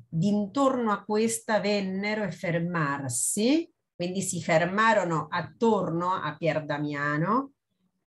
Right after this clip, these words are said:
"e fero un grido di sì alto suono", cioè fecero un urlo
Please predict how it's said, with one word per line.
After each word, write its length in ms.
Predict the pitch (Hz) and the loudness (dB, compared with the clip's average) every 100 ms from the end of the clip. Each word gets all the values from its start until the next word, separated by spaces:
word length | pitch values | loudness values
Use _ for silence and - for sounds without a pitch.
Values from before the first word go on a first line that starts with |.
| _ - | _ -4
"e 80 | 202 | -4
fero 340 | - 302 311 | 0 2 4
un 220 | 247 202 | 2 0
grido 480 | 190 247 226 175 170 | 0 2 2 0 0
di 160 | 165 190 | 0 0
sì 300 | - 214 214 | -2 -2 2
alto 680 | 254 285 277 - - 175 156 _ | 4 2 0 -8 -8 -8 -8 _
suono", 1120 | - - 240 202 160 156 156 185 247 320 302 | -10 -2 2 4 6 4 4 0 -2 -2 -8
cioè 180 | - 147 | -10 -10
fecero 640 | - 254 247 - 185 165 | -4 -2 -2 -2 -2 0
un 80 | 180 | 4
urlo 920 | 262 262 190 160 156 143 131 135 - | 6 6 4 2 0 0 0 -2 -6